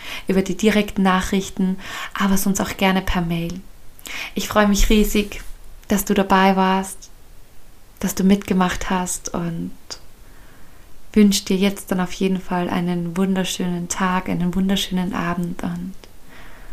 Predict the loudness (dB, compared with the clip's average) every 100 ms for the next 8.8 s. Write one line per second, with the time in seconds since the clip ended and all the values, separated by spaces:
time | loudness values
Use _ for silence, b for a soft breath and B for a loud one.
0 | B -2 2 6 6 6 2 2 2 -2
1 | -4 -2 -2 -2 -2 -2 -2 0 0 0
2 | -2 0 0 0 -4 -4 -6 -8 -14 B
3 | B B B B -6 -4 -4 -4 0 0
4 | 2 2 2 0 0 2 4 4 -2 -6
5 | -14 b b b b -18 -18 -18 -16 -4
6 | 0 2 2 4 2 0 -2 -6 -6 -6
7 | -6 -8 -12 -12 -14 -16 -14 -8 -4 -2
8 | 2 2 2 0 -2 -2 -4 -8